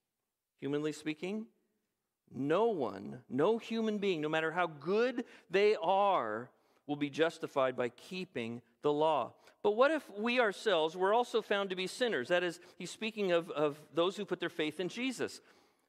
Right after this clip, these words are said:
What if we're found to be sinners while we're seeking to be justified by Jesus? We're, we're embracing Jesus Christ, the gospel, and we're living by grace. What if we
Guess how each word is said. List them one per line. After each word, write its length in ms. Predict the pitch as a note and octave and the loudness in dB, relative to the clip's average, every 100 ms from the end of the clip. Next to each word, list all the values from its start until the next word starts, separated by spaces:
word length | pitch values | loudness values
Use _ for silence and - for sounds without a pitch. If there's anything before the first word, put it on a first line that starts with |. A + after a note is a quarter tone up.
| _ | _
What 160 | G3 C#4 | 4 4
if 140 | A3+ | 2
we're 180 | G#3+ C#4+ | 0 0
found 360 | - B3 A3+ | 2 0 0
to 100 | A3 | -2
be 120 | F#3+ F#3+ | -4 -6
sinners 400 | - C4+ A3 F#3 | -4 0 0 2
while 200 | G3 F#3+ | 2 4
we're 100 | G3 | 0
seeking 460 | G3 B3 B3 G#3+ | -2 -8 -4 -4
to 80 | G#3 | -4
be 100 | F#3 | -4
justified 580 | F3 G#3 - F#3+ F#3+ F3 | 0 0 -2 -2 0 2
by 140 | E3 | -2
Jesus? 460 | D#3+ G#3 A#3+ D#3+ - - - | 0 -4 -2 -4 -6 -16 0
We're, 200 | F3 E3 | 2 4
we're 260 | F3+ F3+ E3 - | 2 2 0 -6
embracing 640 | F3 F3 F3+ A3 C4 B3+ A3 | -6 -2 4 4 2 -2 -2
Jesus 420 | F3+ A3+ G3+ F#3+ | 0 -2 -4 -8
Christ, 380 | - A3 C#3 - | 0 2 2 -2
the 80 | F3 | -2
gospel, 480 | E3+ G#3 G#3 - D#3 | 2 2 2 -2 -2
and 80 | |
we're 80 | D3+ | 0
living 320 | D#3 G#3+ B3+ | 2 2 2
by 140 | A3 F#3+ | 0 0
grace. 340 | E3 G#3 D3+ - - - | 2 0 0 -10 -20 0
What 200 | F3+ C#4 | 2 2
if 160 | C4 | 0
we 340 | G3+ G#3+ B3 | -4 -2 -2